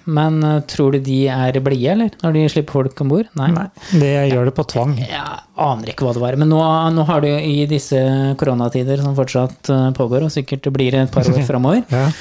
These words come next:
Speaker 1: så er det jo sånn at <laughs> ferjefolket har jo mobilen sin,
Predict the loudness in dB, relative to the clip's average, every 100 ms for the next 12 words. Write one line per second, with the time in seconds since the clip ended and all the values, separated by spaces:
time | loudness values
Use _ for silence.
0 | -10 -6 -2 2 2 2 0 0 -4 -8
1 | -8 -2 -2 0 -2 0 0 0 0 0
2 | -2 -2 -4 -2 -4 -2 -2 -2 0 0
3 | -2 -6 -20 -20 -20 _ _ -4 -2 0
4 | -2 -4 -4